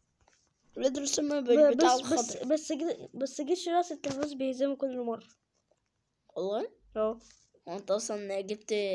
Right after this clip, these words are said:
Speaker 1: تلفازات كتير، اما هم، هو، اما هم خلصوا الكلام؟
Speaker 2: وهم كبروا. بص انا جبت سنة، انا جبت سنة مثلا جبت طرف.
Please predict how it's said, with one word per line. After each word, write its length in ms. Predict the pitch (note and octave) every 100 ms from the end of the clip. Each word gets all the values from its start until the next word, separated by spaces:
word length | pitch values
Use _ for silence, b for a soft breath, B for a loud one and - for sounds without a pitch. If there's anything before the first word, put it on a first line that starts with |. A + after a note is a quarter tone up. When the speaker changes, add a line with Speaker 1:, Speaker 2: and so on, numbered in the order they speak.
| F#3
Speaker 1:
تلفازات 640 | F3 - - D3 G#3 G#3 - - G#2 E2 -
كتير، 400 | - F#3+ A3 G3+
اما 240 | F#3+ F#3+ G#3
هم، 140 | A3
هو، 480 | G#3+ G3 - G#3 A3
اما 280 | C#3+ F3+ G3
هم 120 | A3
خلصوا 400 | G#3+ G3 G3+ -
الكلام؟ 280 | - G#3 G3+ - - B B - -
Speaker 2:
وهم 260 | C#4 C#4 C#4
كبروا. 580 | C#4+ A#3 A3 A#3 A#3 A3+
بص 320 | C4 D4 C#4
انا 180 | C4 C#4
جبت 140 | -
سنة، 220 | D4 C#4
انا 300 | C4 C#4 D#4
جبت 240 | D4+ D#4 D4+
سنة 200 | D4 C#4+
مثلا 340 | D4 D4+ C#4
جبت 220 | C#4 C#4
طرف. 560 | - A#3 A3 - -